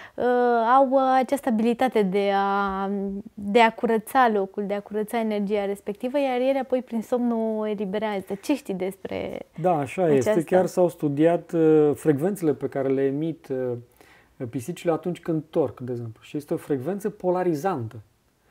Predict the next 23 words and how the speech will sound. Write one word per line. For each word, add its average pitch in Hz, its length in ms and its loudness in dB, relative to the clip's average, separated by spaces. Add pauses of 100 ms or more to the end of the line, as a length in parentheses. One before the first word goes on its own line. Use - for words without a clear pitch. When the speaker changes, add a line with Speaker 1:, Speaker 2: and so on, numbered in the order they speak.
(380)
Speaker 2:
Noi, 170 220 -2
de 160 80 4
exemplu, 170 340 0
avem, 170 280 0
uh, 160 220 0
tendința 156 360 -4
să 165 120 -10
ne 165 80 -2
încărcăm 156 460 -4
electrostatic 151 640 -8
pozitiv, 127 540 -8 (420)
în 135 180 -10
exces. 131 560 -10
Și - 180 -14
atunci, 196 520 -8
uh, 185 320 -2 (420)
ele 160 240 2
vin 147 360 -2
și 202 640 -10
compensează 165 800 -4
această, 139 580 -10 (120)
reechilibrează 165 760 -2
această 131 680 -10